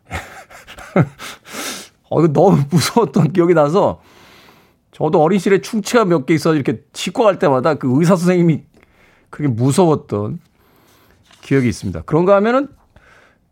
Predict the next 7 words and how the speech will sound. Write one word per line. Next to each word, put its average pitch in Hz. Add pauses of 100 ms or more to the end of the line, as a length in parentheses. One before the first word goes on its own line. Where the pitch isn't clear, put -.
(120)
예전에 165
더스틴 156
호프만이 180
나왔던 165
마라톤맨인가요? 151
거기 156
보면 175